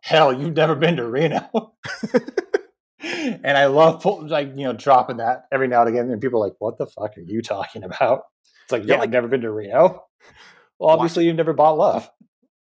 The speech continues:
Speaker 2: Watching the outtakes, I have to wonder how much of his lines were improvised.
Speaker 1: I'm gonna say a hundred twelve percent.
Speaker 2: <laughs>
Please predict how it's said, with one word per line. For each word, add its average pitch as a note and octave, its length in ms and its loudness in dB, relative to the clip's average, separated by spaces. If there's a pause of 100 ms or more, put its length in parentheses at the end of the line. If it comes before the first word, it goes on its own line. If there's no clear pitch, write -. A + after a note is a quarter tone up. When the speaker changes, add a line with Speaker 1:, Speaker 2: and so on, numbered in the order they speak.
(200)
Speaker 2:
Watching D3+ 560 -4
the A#2+ 420 -2
outtakes, A2+ 680 -2
I G#2+ 80 -4
have C3+ 240 2
to D3+ 80 0
wonder A#2 280 -2
how A#2 160 -2
much A2+ 160 -6
of G#2+ 80 -6
his G#2 160 -4
lines G2+ 260 -6
were F2+ 100 -6
improvised. E2 640 -14 (200)
Speaker 1:
I'm C#3+ 140 4
gonna D3 140 6
say A2 680 -2
a A#2 100 0
hundred A#2 400 0
twelve F#2+ 240 -2
percent. - 380 -10 (460)
Speaker 2:
<laughs> A#3 200 0